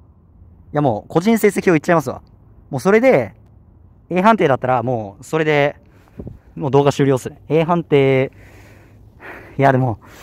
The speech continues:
ちょっと恥ずかしいな。あの、ちょっとやっぱり、はい、ちょっと、とりあえず判定見ますね。で、先に僕が見ます。あの、なんか名前とか、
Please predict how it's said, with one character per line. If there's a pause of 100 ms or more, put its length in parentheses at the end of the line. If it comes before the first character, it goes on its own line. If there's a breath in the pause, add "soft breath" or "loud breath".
(300 loud breath)
ち
ょ
っ
と
恥
ず
か
し
い
な。 (280 loud breath)
あ
の、 (680 soft breath)
ち
ょ
っ
と
や
っ
ぱ
り、 (1400 loud breath)
は
い、
ち
ょ
っ
と、 (1000)
と
り
あ
え
ず
判
定
見
ま
す
ね。 (540)
で、
先
に
僕
が
見
ま
す。
あ
の、
な
ん
か
名
前
と
か、